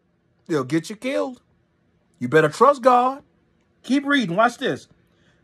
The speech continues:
Who was with her, and he ate it. Effeminate male trait.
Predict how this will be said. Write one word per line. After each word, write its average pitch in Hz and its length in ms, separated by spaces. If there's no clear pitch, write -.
Who 262 480
was 208 320
with 247 340
her, 220 600
and 254 220
he 269 160
ate 302 260
it. - 260
Effeminate 226 800
male 165 600
trait. - 480